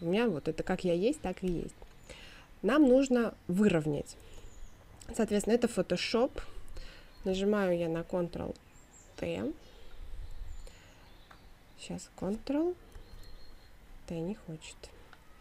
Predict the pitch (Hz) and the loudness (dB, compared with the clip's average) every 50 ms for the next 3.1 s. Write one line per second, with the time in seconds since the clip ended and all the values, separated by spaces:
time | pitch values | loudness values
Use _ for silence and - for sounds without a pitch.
0 | - - - - - - - - - - - - - - - - - - - - | -20 -20 -20 -20 -20 -20 -20 -20 -20 -20 -20 -20 -20 -20 -20 -20 -20 -20 -20 -20
1 | - - - - - - - - - - - - - - - - - - - - | -20 -20 -20 -20 -20 -20 -20 -20 -20 -20 -20 -20 -20 -20 -20 -20 -20 -20 -20 -20
2 | - - - - - 180 180 208 - - 254 262 269 269 - - - - - - | -20 -18 -18 -10 -6 -6 -6 -6 -4 -2 -2 -2 -2 -2 -6 -18 -20 -14 -10 -8
3 | 165 | -8